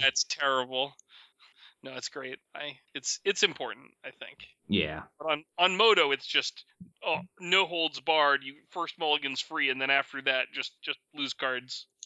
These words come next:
Speaker 2: Oh yeah, I didn't know that.
Speaker 1: Yeah.
Speaker 2: So you, so you
Speaker 1: Moto
Speaker 2: just
Speaker 1: just
Speaker 2: do normal mulligans, except you get one free one?
Speaker 1: Yeah, you get,
Speaker 2: Well,
Speaker 1: you get the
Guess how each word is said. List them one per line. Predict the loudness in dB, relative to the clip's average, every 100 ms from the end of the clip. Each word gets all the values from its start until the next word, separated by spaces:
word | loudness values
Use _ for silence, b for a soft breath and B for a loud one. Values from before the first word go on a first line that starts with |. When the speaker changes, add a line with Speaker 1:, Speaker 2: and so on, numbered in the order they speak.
| -10 0
Speaker 2:
Oh |
yeah, | 4 4 2
I | 2
didn't | 4
know | 2 0
that. | -6 -10 _ _ -4
Speaker 1:
Yeah. | -4 -2
Speaker 2:
So | 2
you, | 2 2
so | 4
you | 6
Speaker 1:
Moto | 6
Speaker 2:
just | 4
Speaker 1:
just |
Speaker 2:
do | 4 4
normal | 2 0 -2 -4 -6 -2
mulligans, | 0 2 2 -2
except | -4 -6 -2
you |
get | -4
one | -4 -6
free | -4
one? | -4 -6 -10 _
Speaker 1:
Yeah, | 0 0
you | 0
get, | -2 -2 2
Speaker 2:
Well, | 4
Speaker 1:
you | 2
get | 0
the | -6